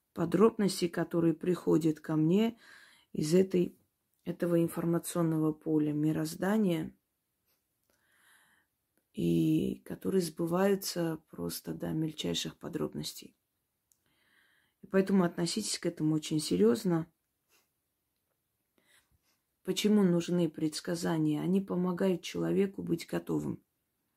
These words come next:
помогают человеку знать, что ожидать, чего ждать, что будет, как себя подготовить,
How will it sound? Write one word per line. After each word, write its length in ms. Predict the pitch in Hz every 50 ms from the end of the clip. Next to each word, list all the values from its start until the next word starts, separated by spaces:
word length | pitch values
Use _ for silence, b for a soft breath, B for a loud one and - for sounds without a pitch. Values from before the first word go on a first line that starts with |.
| b b b b b b b b b b b b b _
помогают 580 | - 202 170 175 185 170 190 190 185 185 170 -
человеку 560 | - - 180 170 165 170 180 185 190 - 180
знать, 640 | 165 165 170 170 165 151 143 - - - - - _ _ _ _ _ _ _ _ _
что 500 | - - - - - - 202 220 226 208
ожидать, 640 | 175 156 165 175 160 151 160 151 143 147 - - - _ _ _ _ _ _ _ _ _ _ _ _ _ _ _ _ _ _ _ _ _ _ _ _ _ _ _
чего 260 | - - 202 196 202 202
ждать, 360 | 170 165 170 165 156 151 -
что 260 | - - - 190 185
будет, 500 | 170 165 165 156 151 - - - - _ _ _ _ _ _ _ _ _ _ _ _ _ _ _ _ _
как 200 | - 196 190 185
себя 260 | - 185 180 170 170
подготовить, 880 | - 170 165 - - 165 160 - - 160 147 147 139 - - - -